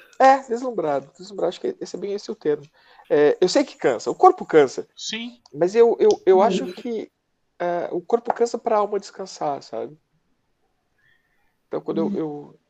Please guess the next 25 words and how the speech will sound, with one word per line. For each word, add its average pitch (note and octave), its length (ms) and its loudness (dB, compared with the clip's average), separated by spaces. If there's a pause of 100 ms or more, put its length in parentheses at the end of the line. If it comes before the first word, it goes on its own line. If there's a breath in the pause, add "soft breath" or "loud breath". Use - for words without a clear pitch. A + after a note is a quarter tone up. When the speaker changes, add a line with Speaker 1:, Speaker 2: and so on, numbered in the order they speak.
Speaker 1:
imagino D#3 300 -6
uma D#3+ 80 -2
viagem D3+ 340 2
dessa, B2+ 340 -6 (100)
a B2+ 60 -10
gente, D#3+ 720 -6
eu G#3+ 120 -4
fiz A#3+ 420 -10 (140)
essa - 200 -4
viagem C3+ 320 0
em B2+ 40 -10
novembro, C3+ 480 -4 (760 loud breath)
foram D3+ 320 -6
mil E3+ 220 -2
e A#3 80 -6
seiscentos F#3+ 600 -4
quilômetros D3 560 -4
de E3 100 -6
van. B2+ 320 0 (1080)
Uma C3 100 -6
van D4 280 2
dura, D#4+ 400 12
uma F#3 160 2
van B3 180 8
ruim. D4 500 -2